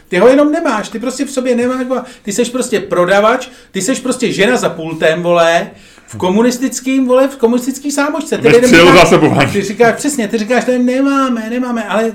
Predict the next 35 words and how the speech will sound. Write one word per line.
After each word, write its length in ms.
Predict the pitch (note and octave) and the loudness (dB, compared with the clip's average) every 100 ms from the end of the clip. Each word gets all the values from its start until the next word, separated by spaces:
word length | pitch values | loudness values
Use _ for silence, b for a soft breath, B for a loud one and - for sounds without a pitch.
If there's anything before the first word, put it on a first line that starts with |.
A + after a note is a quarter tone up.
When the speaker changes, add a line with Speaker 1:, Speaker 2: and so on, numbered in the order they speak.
| - - | -10 -14
Speaker 1:
lidi 200 | G#3 C4+ | -6 -6
vědí, 220 | D4+ D4 | -6 -8
že 100 | B3 | -10
to 120 | A#3+ | -12
tam 140 | G#3+ G3 | -12 -2
Speaker 2:
A 40 | |
Speaker 1:
je. 20 | E3 | 2
Speaker 2:
Ludku, 60 | F3 | 2
Speaker 1:
Někde 180 | C4 | 2
pod 200 | D4 C#4+ | 0 -2
pultem 260 | C#4+ D4 C#4 | -4 -6 -6
to 80 | - | -4
tam 120 | A#3+ | -2
Speaker 2:
teď 80 | - | -2
Speaker 1:
je. 60 | |
Speaker 2:
si 120 | - F#3 | -2 -2
řekl 180 | F#3+ | -4
chytrou 360 | - C#3+ D3 D3+ | -4 -8 -6 -4
věc 220 | C#3 C3+ | -4 -6
a 60 | G#2 | -4
já 460 | A2+ A2 A#2+ A#2+ - | -4 -2 -4 -6 -10
vlastně 340 | G2 A2 - A2+ | -10 -10 -10 -10
tě 120 | A#2 A2+ A2 F#2+ - B1 | -6 -4 -4 -6 -10 -16
teďko 260 | - G#2 A#2 | -14 -12 -10
řeknu, 280 | B2 B2+ G#2+ | -12 -12 -16
jak 120 | F#2+ | -14
to 100 | - | -10
je. 140 | G2 F2 _ | -10 -12 _
Jo. 240 | F#2 E2+ - _ b b b b | -16 -16 -18 _ b b b b
My, 560 | G#2+ A2+ A#2 A#2 A2+ G2+ C#2 A1 - - F2 | -8 -4 -4 -4 -4 -8 -16 -16 -18 -16 -6
je 140 | C3 | -4
ta, 200 | F3 D#3+ | -4 -6
ta 140 | - C#3+ | -6 -4
věc 300 | D#3 D#3+ D3+ | -4 -4 -4
je, 440 | C3+ C3 C3+ | -4 -4 -8